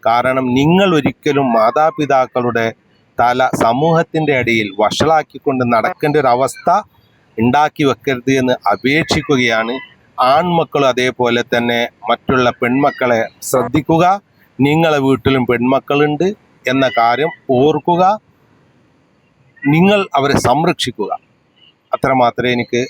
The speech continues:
പറയാനുള്ളൂ. ഒരു രണ്ട് വീഡിയോ ഞാൻ ഇതിൻ്റെ കൂടെ ഇടുന്നുണ്ട്, അത് നിങ്ങൾ കാണുക. അതിൽ തരുന്ന ഉപദേശം ഒരിക്കലും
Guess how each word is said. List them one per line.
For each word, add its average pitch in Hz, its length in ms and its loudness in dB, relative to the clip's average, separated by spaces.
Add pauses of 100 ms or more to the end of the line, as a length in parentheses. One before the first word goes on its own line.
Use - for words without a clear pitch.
(180)
പറയാനുള്ളൂ. 120 600 0 (500)
ഒരു 127 180 0
രണ്ട് 139 240 -2 (100)
വീഡിയോ 127 340 2
ഞാൻ 127 160 0
ഇതിൻ്റെ 120 280 -2 (140)
കൂടെ 120 280 0
ഇടുന്നുണ്ട്, 131 400 -2 (640)
അത് 143 140 0
നിങ്ങൾ 156 180 0 (140)
കാണുക. 135 380 2 (180)
അതിൽ 143 180 0 (140)
തരുന്ന 139 300 0 (120)
ഉപദേശം 139 480 -2 (140)
ഒരിക്കലും 160 540 -2